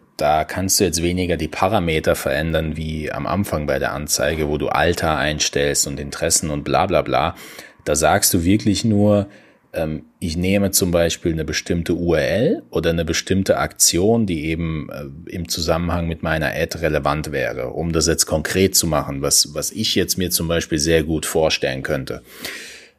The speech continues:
Ähm, wenn man eine Ad fährt, angenommen, man macht das jetzt lokal, weil man halt auch, ähm, lokal die Leute erreichen will, äh, zum Beispiel in die Richtung, besuchen Sie unsere Tierarztpraxis, ja,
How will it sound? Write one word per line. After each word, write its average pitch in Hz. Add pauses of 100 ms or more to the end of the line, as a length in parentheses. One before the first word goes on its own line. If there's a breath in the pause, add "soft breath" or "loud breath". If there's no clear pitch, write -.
(120)
Ähm, 82
wenn 92
man 90
eine 80
Ad 123
fährt, - (280)
angenommen, 76
man 71
macht 71
das 71
jetzt -
lokal, 127
weil 69
man 69
halt 71
auch, 71
ähm, 73
lokal 76
die 76
Leute 78
erreichen 101
will, 87
äh, 65
zum 69
Beispiel 76
in 76
die 76
Richtung, 78
besuchen 95
Sie 90
unsere 76
Tierarztpraxis, -
ja, 76